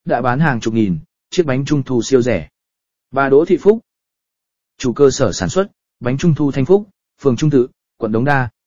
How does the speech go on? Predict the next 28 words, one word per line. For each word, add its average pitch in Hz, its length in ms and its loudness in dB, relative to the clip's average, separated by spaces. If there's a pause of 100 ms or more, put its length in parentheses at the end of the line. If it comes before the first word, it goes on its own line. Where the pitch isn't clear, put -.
Hà 131 200 -4
Nội 127 220 0
cho 107 120 -2
biết, 170 180 -2 (320)
với 113 180 0
giá 120 160 -2
nguyên 151 180 -2
liệu 131 220 0 (240)
và 110 180 -2
bao 135 200 0
bì 117 160 0
hiện 98 140 -4
nay 120 260 -2 (920)
thì 135 140 -4
không 160 180 0
thể 131 140 0
làm 95 160 0
được 101 200 0 (260)
chiếc 175 160 -2
bánh 131 180 -2
tương 156 120 0
tự 127 180 2 (300)
với 120 160 0
giá 120 200 0
hơn 160 200 2
hai 143 200 -2
nghìn 117 140 0
đồng, 98 220 0